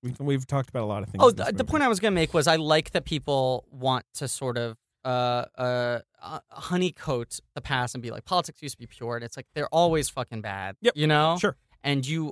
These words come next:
Speaker 2: always had to do bad things to do great things.
Speaker 1: And right, and what he did was he, like, that's the thing. We, we focus on these moments because he actually accomplished something
Speaker 2: Right.
Speaker 1: of measurable value,
Speaker 2: Right.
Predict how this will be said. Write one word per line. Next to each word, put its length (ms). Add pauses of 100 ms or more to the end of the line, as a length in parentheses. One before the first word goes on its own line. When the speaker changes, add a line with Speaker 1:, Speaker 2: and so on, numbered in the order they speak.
Speaker 2:
always 480
had 340
to 120
do 300
bad 340
things 280
to 280 (360)
do 180
great 400
things. 460
Speaker 1:
And 180
right, 180
and 140
what 140
he 140
did 200
was 200
he, 380
like, 240
that's 220
the 100
thing. 260
We, 200
we 120
focus 360
on 80
these 160
moments 200
because 200
he 220
actually 580
accomplished 680
something 400
Speaker 2:
Right. 180
Speaker 1:
of 160
measurable 500
value, 460
Speaker 2:
Right. 180